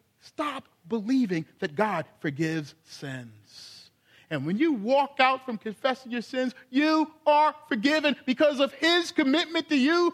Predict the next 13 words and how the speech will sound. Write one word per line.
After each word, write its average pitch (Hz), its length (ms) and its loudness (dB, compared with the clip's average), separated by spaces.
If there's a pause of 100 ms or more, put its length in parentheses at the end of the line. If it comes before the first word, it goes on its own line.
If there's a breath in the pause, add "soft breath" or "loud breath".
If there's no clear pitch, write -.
(120)
not 330 440 4
your 349 360 4
ability 349 380 2
and 269 80 -2
commitment 311 420 -2
to 262 80 0
make 277 300 2
it 285 140 -4
right. 208 340 2 (2250)
He 349 120 2
is 392 480 2
your 359 200 4
priest, 359 560 2